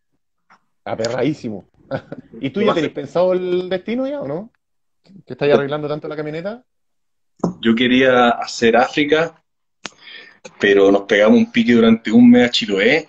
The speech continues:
Speaker 2: y lo deseché. <laughs> Porque
Speaker 1: ¿Cachaste, cachaste la realidad?
Speaker 2: Sí, pues, no, no es fácil. Voy a esperar que mi hijo crezca un poco más, porque mi hija tiene, tenía cinco meses y el otro pendejo dos años, siete.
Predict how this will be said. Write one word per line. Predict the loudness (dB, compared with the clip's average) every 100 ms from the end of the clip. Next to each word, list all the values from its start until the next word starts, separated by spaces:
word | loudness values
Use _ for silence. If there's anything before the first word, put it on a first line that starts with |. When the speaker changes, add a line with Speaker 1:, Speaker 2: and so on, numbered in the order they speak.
| -4
Speaker 2:
y | -2
lo | 0
deseché. | -2 -4 -6 -4 -2 -2 -4 -8 -12 -16 -20 -20 -20 _ _ _ _ _
<laughs> | -10 -10 -16 -18 -12 -14 -14 -16 -16 -16 _ _ -14 -14 -18 -20 -20 -20 -20 -20 -14
Porque | 0 0
Speaker 1:
¿Cachaste, | 2 2 2 2 -4
cachaste | -6 -6 -6
la | -4
realidad? | -4 -4 -6 -6 -8 -14 _ _ _ _ _ _ _ _ _ _
Speaker 2:
Sí, | _ -6 2 2
pues, | 2 -4
no, | -8 -8
no | -4 -4
es | -2
fácil. | -4 -2 -6 -8
Voy | -2 0
a |
esperar | 2 0 2
que | 2
mi | 2
hijo | 0
crezca | -2 0
un | 0 0
poco | -2 0
más, | 0 -2
porque | -8 -6
mi | -2
hija | 0 0
tiene, | 0 2 0 -4 -14 _ -20 -20 _
tenía | 2 4 4
cinco | 4 2 2 2
meses | 0 0 0 2
y | 4 4
el |
otro | 2 0
pendejo | 2 4 2 0
dos | 0 4
años, | 2 2
siete. | -2 -2 -2